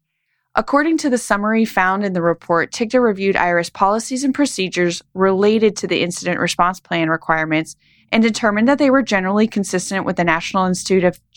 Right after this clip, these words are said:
Standards and Technology guidance. I R S officials state that there have been no successful ransomware attacks against the I R S prior to June twenty twenty-two. However, the I R S informed tigda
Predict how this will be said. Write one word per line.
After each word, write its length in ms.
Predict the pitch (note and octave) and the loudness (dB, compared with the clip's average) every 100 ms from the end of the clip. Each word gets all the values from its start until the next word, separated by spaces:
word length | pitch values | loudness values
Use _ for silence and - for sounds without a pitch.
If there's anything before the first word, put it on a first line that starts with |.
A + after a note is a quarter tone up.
| - | -16
Standards 640 | - F3+ E3 D#3 D#3 D#3+ - | -4 -2 -2 -2 -2 -4 -4
and 180 | F3 D#3+ | -4 -2
Technology 600 | E3+ F#3+ G#3 A3+ F3+ D#3 | -4 0 0 0 -4 -4
guidance. 720 | C3 A2+ G2 E2 - - - _ _ _ _ _ _ _ _ _ _ _ - | -4 -4 -6 -10 -14 -18 -20 _ _ _ _ _ _ _ _ _ _ _ -4
I 120 | G3+ | 0
R 100 | A#3 | 0
S 160 | C4+ C4+ | -2 -4
officials 760 | C4 A#3+ A#3 A3+ G3 G3 - - | -2 0 0 0 0 0 -4 -14
state 400 | - - G3+ F#3 | -6 0 2 2
that 140 | G3 F#3 | -2 2
there 180 | G#3 | 2
have 240 | G#3 G3+ F#3 | 2 0 0
been 220 | G3 F#3+ | -2 2
no 240 | G3 A3+ | 2 4
successful 640 | C4 B3+ - G#3 G3+ - G#3 | 2 -4 -4 -4 -2 0 0
ransomware 640 | F#3 G3 G#3 G3 F3+ E3+ | 2 0 -2 -4 -2 0
attacks 480 | E3 D#3 C#3+ - - - | 0 -2 -2 -4 -12 -6
against 320 | F3 F#3 F3+ | -2 -2 -2
the 100 | - | -2
I 120 | - | 0
R 100 | F#3+ | 0
S 160 | F3+ E3+ | 0 -2
prior 400 | - E3+ D#3+ F3 | -4 -2 0 -2
to 220 | - G3 | -2 -8
June 540 | - - F3 E3 F3 - | -6 -4 -2 0 -4 -6
twenty 380 | - F3 D#3+ E3 | -6 -4 -4 -8
twenty-two. 720 | - E3 D3+ D#3 B3 G3+ D#3+ _ _ _ _ _ _ - | -6 -4 -4 -4 0 0 0 _ _ _ _ _ _ -2
However, 340 | A#3+ A#3+ B3 | 0 0 0
the 100 | A3+ | 0
I 220 | G#3+ G#3+ A3+ | 0 0 0
R 80 | |
S 160 | A#3+ - | -2 -4
informed 560 | A#3 A3 G3 G3+ G3+ - | -6 -2 0 0 -4 -4
tigda 560 | C4 A#3 F#3 E3 F3 | -6 0 0 0 -2